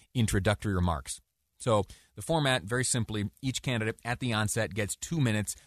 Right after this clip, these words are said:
to say whatever it is they want. "Hi, I'm so-and-so. I'm running for president. Here's why you ought to vote for me." You get two minutes to do that. During that time, well, uh, during that time, the opponent's microphone will be off. It will be protected. Uh, you, President Trump,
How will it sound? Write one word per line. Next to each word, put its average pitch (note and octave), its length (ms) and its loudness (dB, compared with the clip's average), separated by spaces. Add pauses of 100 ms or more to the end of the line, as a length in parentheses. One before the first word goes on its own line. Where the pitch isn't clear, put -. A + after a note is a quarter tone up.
(120)
to A2+ 80 -4
say A2 280 2
whatever G2+ 480 2
it D3 60 4
is C#3+ 120 2
they D3 120 4
want. A#2+ 380 2
"Hi, A#2+ 240 2
I'm C3 120 2
so-and-so. B2+ 460 2
I'm A#2+ 160 2
running A#2 160 0
for G#2 80 -6
president. A2+ 480 -2
Here's G#2 160 -4
why G#2+ 120 -2
you G#2+ 100 -2
ought G#2+ 60 0
to G2 60 0
vote G2+ 160 -2
for G2 80 -6
me." D#2+ 180 -4 (280)
You A2+ 80 -8
get A2 140 -4
two D3+ 140 4
minutes C#3+ 300 4
to B2 60 -6
do A#2 220 4
that. F#2+ 260 2 (180)
During F3 460 6
that D3 320 4
time, G#2+ 440 -2 (1500)
well, B2 200 2 (200)
uh, E2+ 120 -4
during F3 220 2
that D#3+ 160 0
time, C#3 340 2 (200)
the B2+ 100 0
opponent's D3 460 4
microphone A2 500 2
will G2+ 80 0
be G2 160 -2
off. E2+ 320 -2
It A2 40 -6
will A2+ 80 -6
be G#2+ 120 -2
protected. C#3+ 640 0 (220)
Uh, G2 200 2
you, C3 220 0
President B2 420 0
Trump, B2 320 0